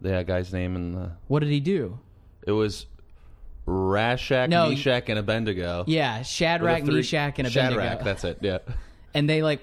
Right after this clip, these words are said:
Speaker 2: uh,
Speaker 1: They
Speaker 2: almost,
Speaker 1: stood
Speaker 2: like,
Speaker 1: up to
Speaker 2: die,
Speaker 1: the go-
Speaker 2: right?
Speaker 1: the group, like, worshiping the false god.
Speaker 2: Nebuchadnezzar.
Speaker 1: Yeah.
Speaker 2: And they were like,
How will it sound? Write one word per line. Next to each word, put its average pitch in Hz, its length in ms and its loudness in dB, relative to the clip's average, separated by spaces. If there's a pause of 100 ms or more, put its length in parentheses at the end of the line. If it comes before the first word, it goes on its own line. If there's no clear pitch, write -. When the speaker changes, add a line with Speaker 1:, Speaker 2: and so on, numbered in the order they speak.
(140)
Speaker 2:
uh, 135 760 0
Speaker 1:
They 123 100 2
Speaker 2:
almost, 160 160 0
Speaker 1:
stood 151 100 4
Speaker 2:
like, 139 80 4
Speaker 1:
up 123 120 -2
to 143 80 0
Speaker 2:
die, 160 200 2
Speaker 1:
the 117 80 4
go- 113 40 0
Speaker 2:
right? 123 160 -2
Speaker 1:
the 117 180 2 (340)
group, 117 360 0 (440)
like, 104 220 0
worshiping 107 380 0
the 92 80 -2
false 92 260 -2
god. 139 60 0
Speaker 2:
Nebuchadnezzar. 147 920 2 (580)
Speaker 1:
Yeah. 98 240 0 (760)
Speaker 2:
And 139 180 0
they 127 160 0
were 123 120 -2
like, 117 320 -4